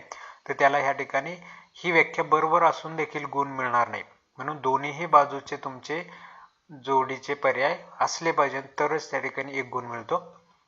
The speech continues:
यानंतर इतर कुठलाही एक पॉइंट तुम्हाला लिहिणं गरजेचं आहे, परंतु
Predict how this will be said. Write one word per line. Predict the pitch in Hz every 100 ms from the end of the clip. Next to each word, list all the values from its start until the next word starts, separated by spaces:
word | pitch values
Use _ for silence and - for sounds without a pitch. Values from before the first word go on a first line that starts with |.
| _ _
यानंतर | 147 170 160 180 190 - - _
इतर | 147 - 175
कुठलाही | - - 170 170 165
एक | - -
पॉइंट | 156 151 147
तुम्हाला | 143 143 143
लिहिणं | 143 135 135 131
गरजेचं | 127 127 -
आहे, | 156
परंतु | - 139 147